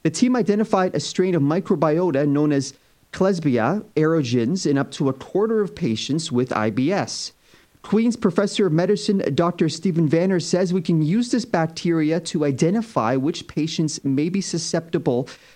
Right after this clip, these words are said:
to this pain signaling pathway and also deliver strategies that may be able to target this bacteria.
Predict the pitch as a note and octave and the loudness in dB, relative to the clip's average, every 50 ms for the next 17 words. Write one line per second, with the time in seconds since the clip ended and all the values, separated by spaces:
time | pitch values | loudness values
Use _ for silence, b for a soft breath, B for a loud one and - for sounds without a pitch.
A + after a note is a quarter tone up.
0 | B B - - A3 G#3+ F#3 A3+ - - - - - F3 D3+ C#3 C3 D#3 F#3 - | B B 0 0 0 2 2 0 -2 -2 -6 -4 -2 0 0 2 2 0 -2 -2
1 | - - - - F#3 E3+ F#3 F#3 E3+ E3 E3 D#3+ E3 - - E3 F3 F3 - - | -6 -6 -2 0 0 0 2 0 2 0 0 -2 -4 -4 -2 -2 -2 -2 -2 -2
2 | D3+ C3+ C3+ D#3 E3 D3+ D3 D#3 D#3+ - F#3+ D#3+ C3+ D3 C3+ C3 D3 G#3 G#3+ A3+ | -2 0 0 2 0 2 0 0 0 0 0 0 2 2 2 2 0 0 2 0
3 | G#3+ G3 B B B B - - - - - G3 G3+ A#3+ C4 A#3+ D#3+ B2 A2+ G#2 | -2 -2 B B B B -14 -12 -6 -2 0 0 0 2 0 0 0 -2 -4 -6
4 | - - A2 D#3 F#3+ - - - - _ _ _ _ _ _ - - A#2+ D#3+ D3+ | -6 -6 -8 -8 -8 -8 -8 -10 -12 _ _ _ _ _ _ -12 -2 0 2 2
5 | C#3+ D3 D3 - D3 C#3 D3 D#3+ E3 E3 E3+ G#2 C#3+ D3 A2+ C#3+ C#3 D3+ B2+ - | 2 2 0 0 0 0 2 2 2 0 2 2 2 0 0 0 -2 -2 -4 -4
6 | - - - E3+ G3 F3 C3 A#2+ A2 - - B2 A2+ B2+ B2 B2 - - - A#2+ | -6 -6 -4 -2 -2 0 0 -2 -4 -2 -4 -2 0 0 0 -2 -6 -10 -6 -4
7 | B2+ A2+ A2 - - - - A#2 B2 A#2+ A#2 A2+ G#2 E2+ F#2 | -2 -2 -2 -4 -8 -10 -4 -2 0 0 0 0 -2 -2 -4